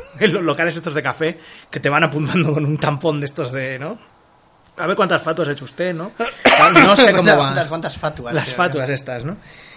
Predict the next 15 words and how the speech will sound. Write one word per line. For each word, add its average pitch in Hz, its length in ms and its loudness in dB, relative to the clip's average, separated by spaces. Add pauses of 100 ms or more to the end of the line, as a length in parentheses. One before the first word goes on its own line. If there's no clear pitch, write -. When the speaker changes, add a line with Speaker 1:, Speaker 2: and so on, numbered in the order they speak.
(160)
Speaker 1:
Eh, 208 400 4
bueno, 233 200 4
versículos 226 420 2
satánicos, 185 680 0
eh, 151 280 0
en 139 60 -6
general, 156 440 -2
pues 151 460 -2 (120)
lo 147 160 0
que 147 100 -2
asumió 160 600 0
en 156 100 -4
general 151 400 0
el, 120 280 -8
el, 123 200 -10